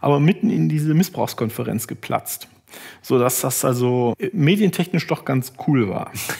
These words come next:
So, da gibt es einen ausführlichen Artikel aus dem Guardian, den verlinke ich.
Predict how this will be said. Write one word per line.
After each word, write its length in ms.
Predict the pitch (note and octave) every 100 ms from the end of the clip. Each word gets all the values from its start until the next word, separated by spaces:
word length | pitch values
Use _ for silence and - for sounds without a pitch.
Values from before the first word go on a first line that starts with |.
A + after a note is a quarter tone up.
| - - - E3+ - G#2+ G#2+ F2+ - - - _ -
So, 200 | C3 C3+
da 120 | D3
gibt 140 | E3
es 120 | D#3+
einen 80 | -
ausführlichen 500 | C3+ - F#3+ G#3 F3+
Artikel 580 | - D3+ G#3+ A3+ A3+ A3 - - _ -
aus 180 | C#3+ C3
dem 120 | B2
Guardian, 600 | A#2+ C#3 E3+ G3 A3 A3+
den 140 | E3
verlinke 480 | C#3 C#3 C3+ E3 F#3
ich. 300 | A#3 - -